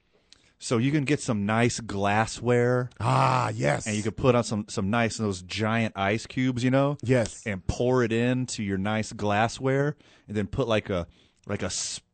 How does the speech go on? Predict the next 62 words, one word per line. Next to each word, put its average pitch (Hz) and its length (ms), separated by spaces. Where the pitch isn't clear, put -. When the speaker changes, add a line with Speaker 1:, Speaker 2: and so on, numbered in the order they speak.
Speaker 1:
sprig 113 500
of 101 140
lavender 113 680
or 123 60
something 131 420
on 135 220
it. 143 80
Speaker 2:
Yeah. 87 420
Speaker 1:
A - 20
little, 110 240
like, 101 240
a 92 200
Speaker 2:
And 110 120
Speaker 1:
little, 127 40
Speaker 2:
you 139 60
don't, 143 220
you 139 100
don't 160 240
tell 156 300
'em 165 100
what 156 160
it 147 80
is. 180 300
Speaker 1:
a - 40
Speaker 2:
You, - 60
Speaker 1:
little 120 180
twist 131 380
of 120 80
citrus. 143 580
Speaker 2:
you 123 100
Speaker 1:
You're 123 80
like, 156 80
Speaker 2:
have 151 160
them 127 180
ask 147 420
you, 90 200
"What 82 120
Speaker 1:
Yeah. 127 160
Speaker 2:
is 254 140
that? 104 320
Speaker 1:
Like, 90 100
Speaker 2:
What 220 120
did 262 120
you 226 140
make?" 208 340
Speaker 1:
"Damn. 220 720
Damn. 214 920
Speaker 2:
Yeah. 196 160
Speaker 1:
Tom 165 240
Cruise 175 240
from 151 140
Cocktail, 190 600
you 214 140
had 196 160
that 208 180
game 254 320
this 220 160
Speaker 2:
Yeah. 254 60
Speaker 1:
whole 254 100
time?" 320 400
Speaker 2:
Little 139 140
something. 101 400